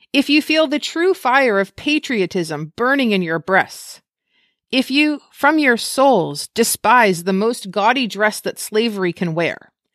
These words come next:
if you really prefer the lonely cottage blessed with liberty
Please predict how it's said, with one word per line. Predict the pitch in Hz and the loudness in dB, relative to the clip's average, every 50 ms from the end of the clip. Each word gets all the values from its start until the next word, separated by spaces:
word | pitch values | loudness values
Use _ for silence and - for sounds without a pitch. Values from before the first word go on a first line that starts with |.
| _ _ _ _ _ _ _ _ _ | _ _ _ _ _ _ _ _ _
if | - 302 294 - | 2 2 2 2
you | 311 320 311 262 | 0 0 0 -2
really | 269 320 381 381 427 392 | -2 -4 -2 0 0 -2
prefer | 370 - - 311 - - 277 285 277 254 | 0 0 -2 -2 0 0 2 2 2 2
the | 220 226 214 | 2 2 0
lonely | 190 185 214 254 277 269 254 226 | 2 2 2 2 2 2 0 0
cottage | - - - - 214 233 240 208 180 170 165 156 - | -2 -4 -2 2 4 4 4 4 0 -2 -4 -8 -6
blessed | - 208 202 226 - - | -2 -2 -2 -2 -2 -4
with | 208 190 - 190 | -6 -6 -2 -2
liberty | 226 240 220 196 160 160 147 147 147 | -2 -2 -2 -2 -4 -4 -6 -8 -10